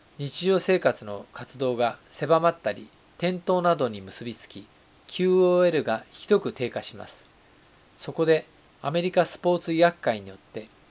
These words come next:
ウェルランドエクササイズという考え方が推奨されるようになってきたのです。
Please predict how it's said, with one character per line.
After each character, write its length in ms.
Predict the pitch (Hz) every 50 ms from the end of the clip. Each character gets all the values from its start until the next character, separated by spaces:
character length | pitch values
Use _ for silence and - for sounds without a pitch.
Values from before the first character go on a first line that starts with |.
| _ _ _ _ _ _ _ _ _ _ -
ウ 60 | 143 156
ェ 120 | 175 180
ル 120 | 180 180
ラ 120 | 180 175 175
ン 120 | 170 170
ド 120 | 165 170 165
エ 80 | 170
ク 80 | 170 -
サ 120 | - 131
サ 180 | - - 117 107
イ 80 | 95
ズ 60 | 92 - - _ _ _ _ _ _ -
と 120 | 170 175
い 100 | 180 175
う 100 | 170 165
考 240 | 160 - 165 160 160 160
え 100 | 160 156
方 240 | - 156 147 113 101
が 160 | 104 98 - - _ _ _ _ _
推 220 | - - - 190 185
奨 200 | - - 190 180
さ 180 | - - 170
れ 140 | 160 165 170
る 100 | 165 175
よ 140 | 180 180 175
う 40 | 151
に 120 | 120 107
な 80 | 110 113
っ 20 |
て 120 | - - 107
き 100 | - -
た 100 | 107 92
の 100 | 90 90
で 120 | 90 90
す。 220 | - - - -